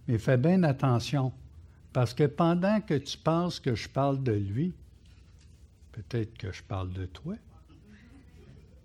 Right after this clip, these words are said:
Ok. Alors, prions. En notre Dieu, notre Père, on veut te louer. Te louer encore pour cette liberté que nous avons de,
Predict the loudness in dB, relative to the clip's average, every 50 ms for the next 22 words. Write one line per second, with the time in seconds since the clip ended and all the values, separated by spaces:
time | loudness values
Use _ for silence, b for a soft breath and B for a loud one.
0 | -20 -20 -20 -20 -20 -20 -20 -20 -20 -20 -20 -20 -20 -12 -8 -8 -8 -8 -10 -14
1 | -20 -12 -4 -2 0 0 0 0 0 0 2 4 2 2 0 0 -6 -14 -20 -20
2 | -20 -20 -20 -20 -20 -20 -20 -20 -20 -20 -20 -20 -20 -18 B B B B B B
3 | B B B -2 2 4 6 6 6 6 4 4 4 4 6 4 4 6 4 2
4 | 2 2 0 0 2 4 4 4 4 4 4 2 2 2 2 0 2 2 2 2
5 | 2 2 2 2 2 2 2 0 -4 -12 B B B B B B B B 2 2
6 | 2 4 4 2 4 4 6 6 6 6 4 4 4 4 2 0 -4 0 0 0
7 | 0 0 -2 -2 0 2 2 2 2 0 -2 -2 0 2 2 2 2 2 2 2
8 | 2 2 2 2 2 2 2 2 0 0 0 2 2 2 2 2 0